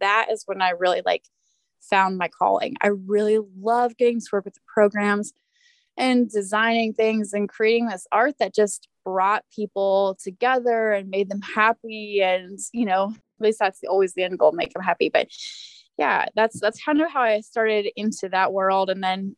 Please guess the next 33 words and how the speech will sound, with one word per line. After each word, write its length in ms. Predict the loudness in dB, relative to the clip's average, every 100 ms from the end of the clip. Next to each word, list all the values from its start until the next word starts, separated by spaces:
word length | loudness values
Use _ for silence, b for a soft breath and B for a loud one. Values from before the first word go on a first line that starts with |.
| -2
I 80 |
got 240 | 2 2 0
into 720 | -6 -12 -4 0 2 0 -2 -10 _ _ _
modeling 840 | -8 -2 0 0 2 0 0 -4 -2
and 340 | 0 0 -2 B B B -4
acting 600 | -2 -2 0 0 2 -2
and 140 | -6 0
wanting 260 | 2 2
to 160 | 0 0
make 180 | 2 2
movies 480 | 0 0 2 0 0
and 120 | -2
stuff. 220 | 0 -2
'Cause 160 | -2 0
as 300 | 0 0 -4 _ -8
I 40 | -2
think 220 | 0 0 0
we 120 | 0
all 180 | 2 2
have 260 | -2 -6 -6
as 100 | -8
kids, 480 | -4 -4 -4 -12 -20 _ _ _ _ _ _ _ _
want 440 | -10 0 2 2 -2
to 120 | 2
get 180 | 4 4
into 160 | 0
the 80 | 0
media 360 | 2 2 0 0
world, 320 | 2 2 2
<laughs> 1200 | 0 -4 -10 -4 -2 -2 -2 -4 -4 -10 -10 -10
you 160 | -2 2
know, 280 | 2 0 -2
want 280 | -4 -2 0